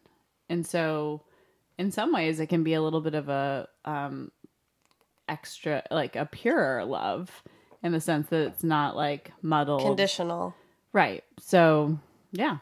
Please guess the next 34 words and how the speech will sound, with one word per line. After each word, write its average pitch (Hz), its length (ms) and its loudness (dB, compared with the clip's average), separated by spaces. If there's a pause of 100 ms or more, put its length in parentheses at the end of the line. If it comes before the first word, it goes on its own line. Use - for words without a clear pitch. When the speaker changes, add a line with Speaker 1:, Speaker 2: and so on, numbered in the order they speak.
Speaker 2:
Not 165 300 0
that 190 120 6
I'm 160 160 2
saying 170 420 0
that's 160 260 -4
gonna 165 420 0 (600)
happen 277 800 4 (380)
in 185 140 2
this 170 160 0
show, 165 580 2 (460)
but 196 200 0
they 185 340 4
really, 247 340 2 (600)
you 202 120 0
know, 160 200 2
they 185 160 -2
really 202 300 2
put - 480 -4
quite 185 240 2
a 180 40 -2
kernel 175 480 4
in 156 120 0
the 165 60 0
pot. - 420 0
Speaker 1:
That 175 180 0
what's 165 240 0
gonna 185 240 0
happen? 139 360 -4
I 143 80 -2
don't 151 120 0
even 151 240 -2
know 147 460 -6
what 147 220 -10
you 151 280 -10